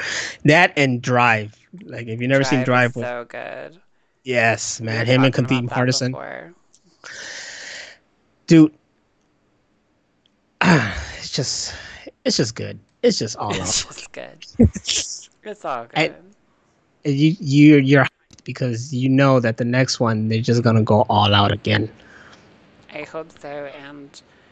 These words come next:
Speaker 2: not that I, like, "Oh, I hate these movies and I want them to end." I just, I want it to end well. I don't want them to go on, I don't want them to be like The Walking Dead where there's, like, ten of 'em and you're sick of 'em.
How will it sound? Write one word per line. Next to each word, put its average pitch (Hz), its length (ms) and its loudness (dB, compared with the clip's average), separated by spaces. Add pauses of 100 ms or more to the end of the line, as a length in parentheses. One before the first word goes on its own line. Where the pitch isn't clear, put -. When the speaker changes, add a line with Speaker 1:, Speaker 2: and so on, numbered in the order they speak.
(200)
Speaker 2:
not 180 200 -16
that 185 120 -8
I, 147 160 -8 (380)
like, 143 460 -16 (260)
"Oh, 151 100 -10
I 135 80 -8
hate 143 240 -16
these - 180 -20
movies 127 280 -20
and 120 100 -20
I - 20 -20
want 123 260 -20
them 120 100 -20
to - 40 -20
end." 131 200 -20
I 139 100 -20
just, 143 280 -20 (100)
I 156 80 -12
want 156 240 -14
it 147 100 -20
to 156 140 -16
end 147 280 -18
well. 120 680 -12
I 95 120 -14
don't 135 240 -16
want 139 200 -18
them 135 200 -18
to 147 140 -18
go 139 240 -14
on, 127 400 -16 (600)
I 160 100 -10
don't 151 120 -10
want 147 220 -14
them 135 180 -16
to 131 80 -16
be 131 180 -20
like 131 180 -16
The 147 80 -20
Walking 127 480 -18
Dead 123 280 -12
where 123 120 -18
there's, 120 200 -20
like, 120 160 -18
ten 147 260 -16
of 127 120 -18
'em 120 200 -18
and 120 80 -20
you're 113 140 -20
sick - 320 -18
of 123 120 -18
'em. 123 280 -20